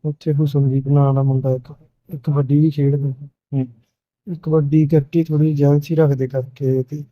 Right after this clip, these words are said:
Speaker 1: ਇਹਨੇ ਮੇਰੇ ਪੱਟ ਤੇ ਖਿਲਾ ਦਿੱਤਾ। ਉਹਦੇ ਤੋਂ ਜਦੋਂ ਮੈਂ ਪਿੱਛੇ ਹਟਿਆ ਜੀ, ਮੇਰੇ ਇੱਧਰ ਬੱਖੀ 'ਚ ਮੇਰੇ ਖਿਰਚ ਮਾਰੀ ਕਿਸੇ ਨੇ।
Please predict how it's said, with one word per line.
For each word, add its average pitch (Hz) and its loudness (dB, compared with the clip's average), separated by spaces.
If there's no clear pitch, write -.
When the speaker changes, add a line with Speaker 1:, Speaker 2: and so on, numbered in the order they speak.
Speaker 1:
ਇਹਨੇ 151 4
ਮੇਰੇ 156 2
ਪੱਟ 143 -4
ਤੇ 135 -8
ਖਿਲਾ 143 0
ਦਿੱਤਾ। 127 -6
ਉਹਦੇ 175 4
ਤੋਂ 196 2
ਜਦੋਂ 165 0
ਮੈਂ 160 0
ਪਿੱਛੇ 156 -2
ਹਟਿਆ 147 4
ਜੀ, 156 0
ਮੇਰੇ 156 0
ਇੱਧਰ 160 -2
ਬੱਖੀ 147 -2
'ਚ 151 -2
ਮੇਰੇ 143 0
ਖਿਰਚ 139 -10
ਮਾਰੀ 135 -12
ਕਿਸੇ - -16
ਨੇ। 120 -6